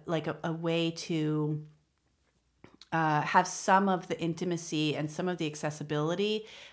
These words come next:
of a live reading, um, but also being able to listen to it alone whenever you want to, to stop, to turn it off. You know, I feel a lot of guilt and shame when I'm reading in public that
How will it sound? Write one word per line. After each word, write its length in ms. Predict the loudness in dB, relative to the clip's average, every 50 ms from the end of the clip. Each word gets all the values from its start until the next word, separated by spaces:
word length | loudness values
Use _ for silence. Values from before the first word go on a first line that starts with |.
| -16 -6
of 460 | -2 2 2 4 4 2 2 0 -4 -6 -4
a 80 | -2 0
live 540 | 2 2 4 4 4 4 4 2 0 -2 -4
reading, 600 | -4 -2 -2 -2 -2 -2 -4 -4 -4 -6 -8 -10 -12 -16 -20 -20 -20 _ _
um, 580 | 0 2 4 4 4 4 2 -2 -4 -6 -10 -6 -2
but 200 | 0 0 0 0 0
also 680 | 2 2 2 2 0 -2 -2 0 0 0 0 -2 -2 -2
being 240 | -2 0 0 0 0
able 220 | -2 -2 -2 -4
to 160 | -6 -6 -8
listen 440 | -6 -4 -2 -4 -2 -2 -2 -2 -2
to 260 | -2 -4 -2 -2 -2
it 80 | -2 -2
alone 840 | -2 -4 -2 0 0 2 2 2 2 0 0 0 -2 -2 -4 -4 -4
whenever 360 | -2 0 0 0 0 -2 -2
you 160 | -2 -2 -2
want 360 | 0 0 2 2 2 0 -2 -4
to, 340 | -4 -4 -2 -2 -2 -2
to 120 | -4 -6 -6
stop, 640 | -8 -8 -4 -2 2 4 4 6 6 6 4 2 -2
to 100 | -8 -12
turn 200 | -10 -8 -6 -4
it 120 | -4 -2
off. 540 | 2 4 6 8 8 8 6 6 2 -2 -8 -10
You 140 | -6 -4 -2
know, 160 | -2 -2 -4 -6 -10 -16 -18 -12 -4
I 100 | -2 -2
feel 240 | 0 2 2 4 4
a 60 | 4
lot 260 | 2 2 2 2 4 2
of 200 | 0 -2 -2 0
guilt 320 | 2 2 2 2 0 -2
and 120 | -4 -4 -2
shame 580 | -2 -2 -2 -2 -2 0 0 0 0 0 -2 -4 -4 -4
when 160 | -4 -2 0
I'm 380 | 2 2 2 0 0 -2 -4 -6 -10 -10 -6
reading 380 | -4 -2 -2 -2 0 0 0 0
in 100 | -2 -2
public 560 | -2 -2 -2 -2 0 -2 -2 -2 -4 -6 -10 -18 -20 -18 -18 -20 -14 -4 0
that 300 | 0 2 2 0 -6